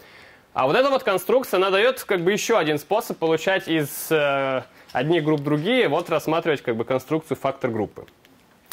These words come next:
Фактор группы. Хорошо, давайте пример посмотрим. Пример.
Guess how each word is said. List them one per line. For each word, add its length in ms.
Фактор 320
группы. 340
Хорошо, 380
давайте 340
пример 380
посмотрим. 560
Пример. 400